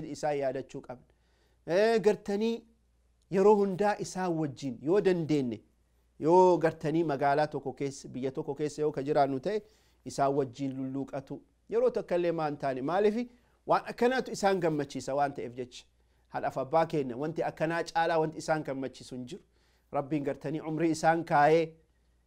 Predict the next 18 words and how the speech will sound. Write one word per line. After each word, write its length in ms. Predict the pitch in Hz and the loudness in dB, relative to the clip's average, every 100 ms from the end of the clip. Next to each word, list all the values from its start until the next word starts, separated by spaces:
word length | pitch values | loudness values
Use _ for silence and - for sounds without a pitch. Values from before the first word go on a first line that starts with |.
| _ _ | _ _
ilmoo 380 | 170 180 180 175 | 4 6 6 4
ofii 220 | 165 185 | 2 0
waliin, 400 | 180 175 180 180 - _ _ _ _ _ _ | 2 4 4 2 -6 _ _ _ _ _ _
ilmaan 380 | 147 151 170 180 180 | -2 2 4 2 0
ilmaanii 520 | 180 170 175 180 180 | -2 2 2 2 0
wajjin, 480 | 180 151 165 175 170 _ _ _ _ _ _ _ _ - | 0 -2 -6 -6 -8 _ _ _ _ _ _ _ _ -6
gartanii 400 | 170 170 190 202 | -6 -4 -4 -2
akkanatti 500 | 160 - 254 262 233 | -6 -4 -2 -2 -2
gartanii 400 | 180 180 185 196 | -2 -2 -2 0
zahmaa 380 | 170 190 196 190 | 0 0 2 2
walitti 300 | 180 180 190 | 2 0 -4
godhanii, 400 | 175 180 185 202 - _ _ _ _ _ _ _ - | -4 -2 -2 -2 -8 _ _ _ _ _ _ _ -8
gartanii 460 | 165 175 180 214 214 - | -6 -2 0 0 -2 -8
sufraa 420 | - 196 175 202 | -6 -4 -2 -2
tokko 260 | 185 175 190 | -2 -2 -2
irratti 240 | 202 185 | -2 -4
wajji 280 | 165 160 151 | -2 0 0
nyaatu, 360 | 165 185 185 | 2 2 0